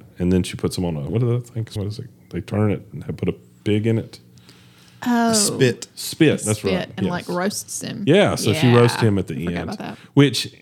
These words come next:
Speaker 1: did you guys realize, and this is me and, uh, the librarian were talking about this, did you realize that everything that they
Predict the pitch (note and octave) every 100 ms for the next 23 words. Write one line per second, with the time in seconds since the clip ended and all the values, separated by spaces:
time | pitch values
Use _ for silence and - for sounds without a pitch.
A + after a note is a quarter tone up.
0 | B2+ A#2 D3 G#3 D3 A#2 B2 C3 B2+ A2+
1 | A#2 A2 G#2+ A2+ A2 G2 F2 F#2+ G2 F#2
2 | G2 F#2+ G2+ G2 G2+ F#2+ F#2 - G#2 C3+
3 | D#3 C3+ A2+ G#2 G#2 G2 A2 B2 B2+ A2
4 | G2 G2+ G2+